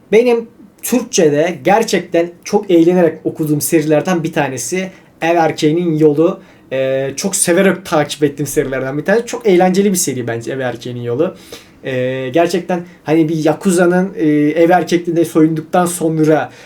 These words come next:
yaptıkları falan böyle, e, komik espriler falan gayet hoşuma gidiyor bu seride. Yine böyle, e, arkada böyle bir, e, <laughs> artık,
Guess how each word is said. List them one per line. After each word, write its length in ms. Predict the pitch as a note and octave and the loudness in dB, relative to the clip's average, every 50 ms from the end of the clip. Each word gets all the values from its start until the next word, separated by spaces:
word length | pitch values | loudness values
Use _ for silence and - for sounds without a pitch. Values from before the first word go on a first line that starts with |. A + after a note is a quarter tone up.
| - _ _ | -20 _ _
yaptıkları 560 | C#3+ D3+ D3 - - - F3+ - E3 D#3+ D#3+ D#3 | -2 -2 -2 -2 -6 -10 -4 0 2 4 4 4
falan 320 | D#3 - D#3 D#3 D3+ D3+ | 2 2 2 2 2 2
böyle, 280 | D3 C#3+ C#3+ C#3+ C#3+ C#3+ | 2 2 2 0 0 -2
e, 360 | C#3+ D3+ C#3+ C#3 C#3 C#3 C#3 | -2 -4 -4 -4 -6 -8 -6
komik 420 | - D#3 D3+ D#3 D#3 D#3 - - | -4 -2 -2 -2 -2 -4 -2 -2
espriler 500 | D#3 C#3+ - - - D#3 C#3+ D3 D3+ D3 D3 | -2 -2 -2 -4 -6 -4 -2 0 -2 -2 -2
falan 200 | - G3+ G3+ F3 | -4 -4 -2 0
gayet 260 | D3+ D3 D#3+ D#3+ D#3+ | 2 2 2 2 0
hoşuma 280 | D#3 D3 - D#3 E3 D#3+ | -2 -6 -4 -2 -2 -2
gidiyor 320 | D3+ D3+ D3 D3+ C3+ A#2+ | -2 -2 -2 -2 -4 -4
bu 60 | A2+ | -6
seride. 440 | A2 - B2+ A#2+ A#2+ A#2+ D#3+ F3 F3+ F3+ - - - - - | -8 -8 -8 -8 -4 -2 -2 -2 -2 -4 -10 -18 -20 -14 -10
Yine 180 | C3+ C#3 C#3 | -8 -4 -2
böyle, 220 | C#3 C#3+ C#3+ D3+ D#3 | 0 2 4 4 4
e, 200 | D#3 - B2+ A#2 A#2 A#2 A2+ - - - - - - - - - | 4 0 -6 -12 -14 -16 -16 -18 -20 -20 -20 -20 -20 -12 -8 -6
arkada 460 | B2 B2 B2 C3+ B2 A#2+ C#3+ D3+ D#3 - _ - - - - - _ - - - - | -6 -6 -6 -8 -4 -4 -4 -4 -4 -8 _ -20 -20 -20 -20 -20 _ -20 -20 -10 -8
böyle 220 | D3 C3 C3+ B2 | -6 -4 -4 -2
bir, 220 | B2+ D3 D3+ - - | -2 -4 -4 -4 -6
e, 160 | B2+ A#2+ G#2 G2 - - - - - - - - - - - - | -8 -10 -10 -10 -14 -16 -20 -20 -20 -20 -20 -20 -20 -20 -20 -20
<laughs> 720 | - - _ _ _ _ _ - - - - - - - - | -20 -20 _ _ _ _ _ -20 -20 -20 -20 -20 -20 -8 -4
artık, 360 | C3+ C#3+ C3+ - - - - | -4 -2 -2 -4 -6 -8 -8